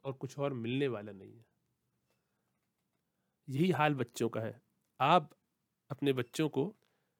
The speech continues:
अव्वल तो खिलाते हैं उस वक्त जिस वक्त आप समझते हैं कि उनको खाना चाहिए। चार घंटे हो गए, मेरे बच्चे ने कुछ नहीं खाया, इसको खाना खिलाना चाहिए। छः घंटे से कुछ नहीं खाया, इसको कुछ खिलाना चाहिए। ये जहन में रखिए कि कोई शख्स भूखा हो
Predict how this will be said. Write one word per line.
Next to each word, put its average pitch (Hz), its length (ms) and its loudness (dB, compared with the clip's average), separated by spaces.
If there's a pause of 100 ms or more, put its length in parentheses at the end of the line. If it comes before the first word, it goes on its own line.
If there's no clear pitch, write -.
(380)
अव्वल 135 260 4
तो 147 140 0
खिलाते 131 520 0
हैं 147 100 0
उस - 240 -6
वक्त 156 200 0
जिस 131 160 0
वक्त 139 200 -4
आप 151 160 6
समझते 135 360 -2
हैं 135 80 0
कि 131 40 -2
उनको 123 160 -4
खाना 117 280 -8
चाहिए। 113 440 -8 (240)
चार 117 220 -4
घंटे 123 280 -2
हो 117 120 -2
गए, 123 100 -4
मेरे 127 180 0
बच्चे 113 260 -4
ने 117 80 -2
कुछ 117 200 -6
नहीं 127 120 -2
खाया, 131 200 -4
इसको 143 160 -2
खाना 120 240 -6
खिलाना 113 300 -10
चाहिए। 123 300 -20 (600)
छः - 180 0
घंटे 127 260 -2
से 123 100 -6
कुछ 131 200 -8
नहीं 135 120 -2
खाया, 135 260 0
इसको 143 200 -6
कुछ 123 140 -10
खिलाना 123 320 -10
चाहिए। - 300 -20 (1120)
ये 120 80 -8
जहन 131 220 0
में 170 100 2
रखिए 151 240 -4
कि 160 80 -4
कोई 156 320 2
शख्स - 440 -6
भूखा 127 560 2
हो 175 420 0